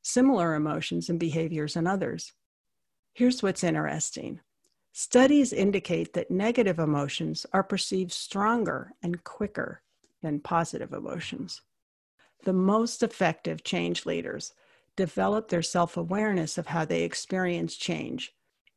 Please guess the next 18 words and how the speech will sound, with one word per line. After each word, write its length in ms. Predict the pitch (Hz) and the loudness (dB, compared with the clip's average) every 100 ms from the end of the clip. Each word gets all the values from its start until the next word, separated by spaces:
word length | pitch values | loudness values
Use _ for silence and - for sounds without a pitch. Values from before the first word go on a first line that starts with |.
| - | -2
and 160 | 196 196 | 2 2
they're 160 | 196 | 2
able 280 | 208 214 254 | 2 2 2
to 120 | 254 | 2
modify 640 | 202 180 185 208 - 165 165 | 2 2 2 0 -2 -2 0
their 160 | 165 | -2
behavior 560 | 160 156 160 156 160 160 | -2 -4 -2 -2 -2 -2
where 220 | 156 151 | -2 -2
necessary 800 | 151 151 - - 151 139 - 175 _ _ _ - | -2 -4 -4 -4 -6 -6 -8 -12 _ _ _ -4
to 80 | 240 | -2
facilitate 720 | 220 - 277 277 247 180 175 | -2 -2 2 4 4 2 0
a 40 | |
more 260 | 180 170 165 | 2 2 2
positive 720 | - 214 214 208 175 151 156 | -2 -2 0 0 0 -2 -2
and 140 | 175 | -4
successful 640 | - 170 - 190 175 - 175 | -4 -6 -2 0 0 -2 -4
change 380 | - 190 214 220 | -2 0 0 0
experience 800 | 208 - 151 151 165 170 - | -4 -6 -6 -4 -4 -6 -6